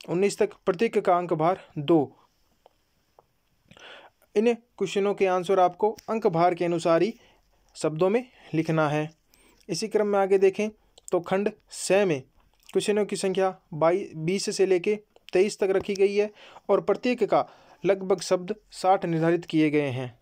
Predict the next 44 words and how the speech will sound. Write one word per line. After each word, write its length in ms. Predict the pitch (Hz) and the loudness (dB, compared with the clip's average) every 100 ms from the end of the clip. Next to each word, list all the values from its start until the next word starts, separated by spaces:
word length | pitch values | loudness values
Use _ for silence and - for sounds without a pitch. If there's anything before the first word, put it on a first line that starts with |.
| - | -6
प्रत्येक 340 | 175 170 226 214 | -4 -2 -2 2
का 180 | 208 | 2
अंक 160 | 190 190 | 0 -2
भार 280 | 165 165 170 | -2 -2 -2
भी 140 | 220 - _ _ - | -4 -8 _ _ 2
चार 200 | 185 185 | 4 4
रखा 220 | 175 165 | 2 -2
गया 220 | 147 139 127 | 0 0 -2
है। 160 | 123 _ - - - - | -6 _ -20 -20 -20 -8
क्वेश्चन 240 | 208 240 | -2 0
संख्या 400 | 226 214 208 196 196 156 | 0 0 2 0 -2 -6
बीस 400 | 175 233 247 214 | -2 -2 -2 -2
से 80 | 202 | 2
लेके 320 | 185 175 196 | 2 2 0
तेईस 360 | - 185 220 - | 2 0 0 -2
तक 180 | 156 - - | -4 -4 0
आपको 340 | 175 175 202 | 0 0 -2
प्रत्येक 340 | 175 180 247 254 | -2 -2 -2 -2
क्वेश्चन 260 | 220 202 | -4 -2
के 100 | 190 | -2
साथ 260 | 175 185 180 | 2 2 2
में 120 | 180 | -2
एक 120 | 170 | -2
अथवा 220 | 170 202 208 | -4 -2 -2
में 120 | 202 | -2
क्वेश्चन 240 | 202 196 | -2 -2
मिलेगा, 420 | 190 185 185 190 202 - - - | 2 2 2 0 -4 -16 -20 -8
अर्थात 320 | 165 165 214 - - - | -4 2 0 0 -12 -2
इन 160 | 202 | 0
दो 200 | 175 196 | 4 4
क्वेश्चनों 400 | 233 220 214 196 | 2 0 -2 0
में 120 | 190 180 | 0 2
से 180 | 185 208 _ - | 0 -2 _ -8
किसी 240 | 196 196 | -6 2
एक 140 | 202 208 | 2 2
क्वेश्चन 280 | 202 196 180 | -2 -2 0
का 100 | 175 | 2
चयन 280 | 180 180 180 | 2 0 0
करके 280 | 175 170 | 0 2
आपको 280 | 170 165 170 | 2 2 0
अपनी 160 | 165 165 | -2 -2
उत्तर 180 | 160 160 | -2 -6
पुस्तिका 380 | 156 - 156 | -4 -2 0
में 180 | 160 220 | 0 -2